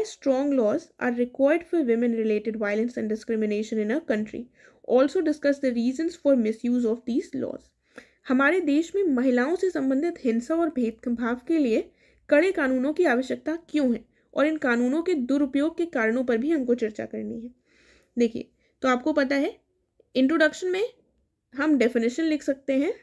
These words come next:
या फिर एक अच्छा सा डेटा दे सकते हैं, राइट? तो ये जो डेफिनेशन और डेटा देने वाले जो दो इंट्रोडक्शन होते हैं, ये सबसे मतलब कॉमन होते हैं और लोग ऐसा ही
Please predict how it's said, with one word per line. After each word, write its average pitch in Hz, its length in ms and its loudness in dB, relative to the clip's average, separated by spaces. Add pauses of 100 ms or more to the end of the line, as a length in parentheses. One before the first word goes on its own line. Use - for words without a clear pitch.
(240)
या 233 180 2
फिर 339 280 -4 (260)
एक - 180 -4
अच्छा 240 380 -2
सा 254 140 -2 (500)
डेटा 262 320 4
दे 226 140 -2
सकते - 340 -12
हैं, 233 120 -14 (320)
राइट? 370 360 2 (640)
तो 320 60 2
ये 285 280 2
जो 370 380 -2
डेफिनेशन 254 520 2
और 370 180 0
डेटा 240 300 0
देने 294 240 -4
वाले 285 260 -2
जो 254 260 -2
दो 262 200 -2
इंट्रोडक्शन 247 460 -2
होते 254 220 -4
हैं, 302 80 -4
ये 359 140 -2
सबसे 302 340 -6 (720)
मतलब 269 320 -2 (420)
कॉमन 294 320 2
होते 262 220 -2
हैं 330 60 -2
और 381 100 0
लोग 285 200 2
ऐसा 254 180 -2
ही 302 200 -2